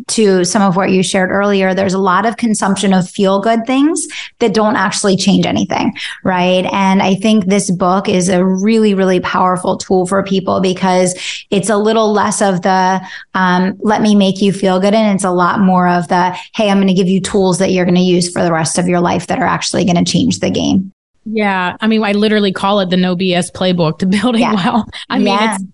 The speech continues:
Speaker 2: it's no fluff, no sugar, but it, it, there's, you know,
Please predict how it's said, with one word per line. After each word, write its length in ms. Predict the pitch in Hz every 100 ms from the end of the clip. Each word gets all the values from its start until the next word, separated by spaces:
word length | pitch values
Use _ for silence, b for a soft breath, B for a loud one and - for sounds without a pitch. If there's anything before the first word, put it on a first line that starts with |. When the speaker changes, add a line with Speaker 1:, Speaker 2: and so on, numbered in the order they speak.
| -
Speaker 2:
it's 220 | 233 233
no 300 | 220 220 226
fluff, 500 | 233 - 196 196 -
no 160 | 208 202
sugar, 300 | 202 226 202
but 120 | 220
it, 160 | 220 B B B
it, 260 | 220 220
there's, 280 | 233 214 202
you 80 | 214
know, 340 | 185 175 226